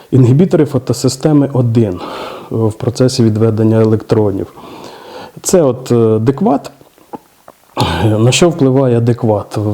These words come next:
Він <clears throat> при на-, нанесенні на рослину, е, приймає оці електрони від фотосистеми один, е, відновлюється і от утворює сильні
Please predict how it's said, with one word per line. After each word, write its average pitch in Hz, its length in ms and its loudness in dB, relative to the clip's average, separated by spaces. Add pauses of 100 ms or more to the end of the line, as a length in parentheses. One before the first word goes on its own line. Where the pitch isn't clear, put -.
(120)
Він 170 340 4
<clears throat> 170 340 2 (1040)
при 147 300 2
на-, 131 420 2 (120)
нанесенні 120 880 2
на 139 140 2
рослину, 214 600 2 (200)
е, 120 40 0
приймає 131 680 2
оці 113 340 0
електрони 117 680 2
від 104 240 -2
фотосистеми 120 800 0
один, 233 380 2 (680)
е, 117 200 2
відновлюється 175 1120 2
і 180 140 4
от 147 220 2
утворює 135 960 2
сильні 123 600 2